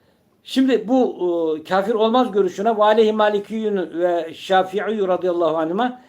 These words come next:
İmam Malik ve İmam Şafii bu görüştedir. Bel yefsuku, e, feyüstetabu.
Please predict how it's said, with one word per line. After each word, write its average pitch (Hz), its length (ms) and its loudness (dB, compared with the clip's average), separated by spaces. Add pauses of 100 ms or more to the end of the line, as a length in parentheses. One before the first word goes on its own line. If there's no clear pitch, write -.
(160)
İmam 196 280 -2
Malik 202 380 0
ve 190 80 0
İmam 190 360 0
Şafii 180 840 -4
bu 220 100 -6
görüştedir. 156 640 -4 (1160)
Bel 240 320 2
yefsuku, 233 840 2 (280)
e, 151 180 -2
feyüstetabu. 208 1040 0